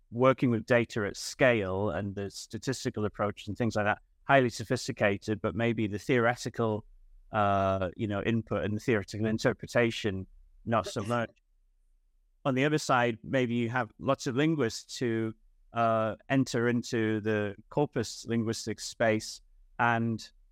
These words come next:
you know, a lot of the issues in corpus linguistics are probably on balance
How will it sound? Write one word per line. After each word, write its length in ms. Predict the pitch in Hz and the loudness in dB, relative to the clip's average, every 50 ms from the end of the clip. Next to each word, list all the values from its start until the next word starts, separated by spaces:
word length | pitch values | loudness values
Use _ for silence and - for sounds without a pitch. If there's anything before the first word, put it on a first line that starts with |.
| _ _ _ _ | _ _ _ _
you 80 | - 131 | -2 0
know, 200 | 120 113 110 - - | 2 2 0 0 0
a 100 | 92 123 | 0 4
lot 180 | 131 147 160 160 | 4 6 4 4
of 120 | 135 - | 2 0
the 140 | - 120 127 | 0 2 2
issues 360 | 143 - - 131 120 113 110 | 2 0 0 0 0 0 0
in 240 | 117 117 113 113 113 | 0 0 0 -2 -4
corpus 420 | - - - 151 143 - 131 - - | -2 0 0 0 2 0 -4 -2 -2
linguistics 580 | 127 110 110 117 107 - - 110 107 - - 127 | 0 0 0 0 -2 -2 -6 -6 -6 -4 -2 0
are 200 | 120 113 110 104 - - - - - - - - - - - - - - - _ _ _ _ _ _ _ _ _ _ _ _ | 0 0 0 -4 -8 -20 -20 -20 -20 -20 -20 -20 -20 -20 -20 -20 -20 -20 -20 _ _ _ _ _ _ _ _ _ _ _ _
probably 360 | - 233 233 247 214 190 175 | -2 0 2 2 2 4 4
on 160 | 160 156 160 | 4 4 4
balance 460 | 143 170 175 175 175 160 151 139 - | 4 4 4 4 4 0 -2 -4 -8